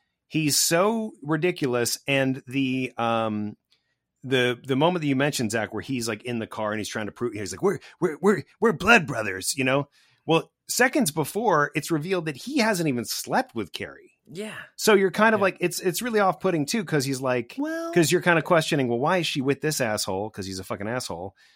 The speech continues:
Speaker 1: She doesn't love him. She's made that clear. She's like, "I haven't even slept with you." And then you're like,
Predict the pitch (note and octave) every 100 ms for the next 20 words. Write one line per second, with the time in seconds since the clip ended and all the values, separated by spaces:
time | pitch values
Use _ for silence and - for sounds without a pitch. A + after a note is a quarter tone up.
0 | _ - A#2+ A#2 D3 D#3 B2+ G#2+ F#2 F#2+
1 | A2+ A#2+ C3 A#2 C3 B2 A#2 A#2 - C3+
2 | A2+ G2+ G#2 - _ - B2+ C3+ G3+ F3+
3 | B2+ - F#3+ F#3+ C#3 A2+ A#2 C3 E3+ F#3
4 | D#3+ B2+ -